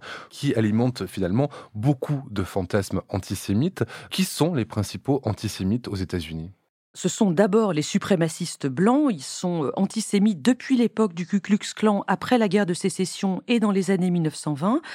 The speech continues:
Speaker 2: Ils ont toujours mêlé le racisme anti-noir à l'antisémitisme, d'où ce slogan à Charlottesville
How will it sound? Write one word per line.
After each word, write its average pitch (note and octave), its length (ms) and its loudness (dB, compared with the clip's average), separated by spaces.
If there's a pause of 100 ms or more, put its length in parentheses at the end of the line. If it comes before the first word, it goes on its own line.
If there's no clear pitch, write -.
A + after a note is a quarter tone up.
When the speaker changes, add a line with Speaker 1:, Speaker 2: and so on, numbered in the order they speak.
(440)
Speaker 2:
Ils A3+ 180 4
ont C#4+ 60 4
toujours D4+ 400 2
mêlé A#3+ 460 4
le F#3+ 160 2
racisme A3+ 560 0
anti-noir G3 720 0
à F3+ 100 4
l'antisémitisme, F#3 1000 0 (320)
d'où G#3 300 0
ce G3+ 140 -2
slogan F#3+ 640 0
à - 60 0
Charlottesville D#3+ 880 -4